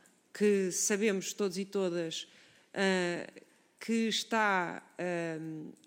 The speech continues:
à partida sujeita a riscos muito acrescidos no que diz respeito à saúde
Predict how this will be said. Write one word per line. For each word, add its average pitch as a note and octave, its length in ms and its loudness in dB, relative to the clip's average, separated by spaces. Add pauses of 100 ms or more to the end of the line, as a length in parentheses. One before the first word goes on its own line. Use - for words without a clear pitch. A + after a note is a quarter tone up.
(160)
à C#4+ 120 6
partida A3 680 2 (360)
sujeita F#3+ 840 0
a G3+ 80 2
riscos - 800 2 (320)
muito C4+ 400 8
acrescidos G3+ 640 0 (200)
no F#3+ 160 0
que G3 100 -6
diz G3 180 -2
respeito F#3 680 -2 (200)
à F#3 140 -2
saúde F3 640 -4